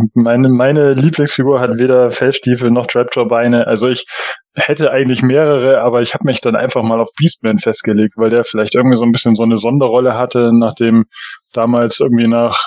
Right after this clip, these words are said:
den ersten beiden Figuren, He-Man und Beastman, erstmal irgendwie zwei Monate Pause war, bis dann Skeletor und Stratos kam, hatte ich vielleicht ein bisschen mehr Zeit, mich mit dem zu beschäftigen. Und irgendwie fand ich den damals als Kind auch schon ganz cool, so von den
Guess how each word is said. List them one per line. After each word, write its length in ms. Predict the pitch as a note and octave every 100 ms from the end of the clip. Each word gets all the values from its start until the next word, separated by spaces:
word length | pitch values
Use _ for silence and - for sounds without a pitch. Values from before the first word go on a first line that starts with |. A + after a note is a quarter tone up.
| -
den 240 | A#2+ A#2 A2+
ersten 320 | C#3 C3+ - B2+
beiden 240 | B2+ B2+
Figuren, 440 | A#2+ A#2+ B2+ D3 C#3
He-Man 320 | B2 C#3 B2+
und 120 | A#2
Beastman, 440 | - D3 - B2 B2+
erstmal 340 | B2 B2 B2
irgendwie 160 | A#2+ A#2
zwei 240 | - A#2+
Monate 380 | B2 B2+ B2 A2+
Pause 380 | - B2+ B2 A2+
war, 160 | A2 A2
bis 180 | A#2 -
dann 160 | A2
Skeletor 420 | A2 - A#2 A2+ A2+
und 100 | -
Stratos 440 | A2+ A#2+ B2+ -
kam, 280 | - A#2+ A#2 - - - _ -
hatte 160 | B2 A2
ich 60 |
vielleicht 160 | - A2
ein 20 |
bisschen 180 | G#2+ A2+
mehr 160 | A#2 A2+
Zeit, 260 | A#2+ A#2
mich 140 | A#2 A2
mit 180 | A2+
dem 140 | B2 A#2+
zu 100 | A2+
beschäftigen. 540 | A2+ - B2 - A2+
Und 80 | G#2+
irgendwie 200 | C3 B2+ A#2+
fand 220 | B2+ B2+
ich 100 | A#2
den 140 | A2+
damals 300 | A#2 B2 A#2
als 140 | A2 -
Kind 240 | - B2+
auch 80 | A#2
schon 180 | - A#2
ganz 140 | G#2 -
cool, 100 | A2+
so 100 | G#2+ A2
von 160 | -
den 180 | G#2